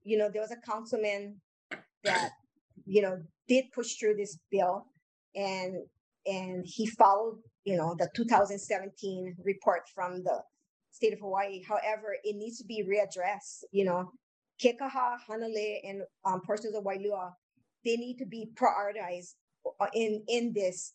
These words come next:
Speaker 1: new bill. And that one point two million that they're gonna be having, you know, it should be an annual flow from the Clean Water, um, State Revolving Fund. It's, and it's a forgiveness loan.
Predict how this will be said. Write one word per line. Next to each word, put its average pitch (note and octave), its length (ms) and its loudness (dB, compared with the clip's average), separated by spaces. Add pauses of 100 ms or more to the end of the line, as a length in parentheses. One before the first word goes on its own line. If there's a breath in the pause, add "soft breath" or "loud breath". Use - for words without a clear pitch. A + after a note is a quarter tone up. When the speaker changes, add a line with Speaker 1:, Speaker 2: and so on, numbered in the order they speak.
(140)
Speaker 1:
new G#3+ 240 2
bill. F3 480 -2 (420)
And G#3 220 0
that G#3 160 2
one G#3+ 340 0
point C4 300 -4
two C4+ 140 -2
million A3+ 600 -2 (140)
that G#3 160 4
they're G#3 100 -8
gonna G#3+ 120 -6
be A3+ 140 -6
having, G3 500 0
you G#3 80 -2
know, G3+ 80 0 (160)
it G3 140 -4
should B3 120 0
be B3 80 6
an F#3+ 140 2 (140)
annual G3+ 540 -2 (280)
flow A3 320 -2
from G#3+ 140 -4
the G#3 80 -8 (120)
Clean A3 240 0
Water, F#3+ 460 0 (500)
um, F#3+ 400 -2
State G3+ 440 6
Revolving G3 500 4
Fund. F3+ 480 -4
It's, F#3 180 -8
and F#3+ 140 0
it's F#3+ 180 -4
a A3 120 -2
forgiveness A#3 600 -2
loan. F#3 400 -4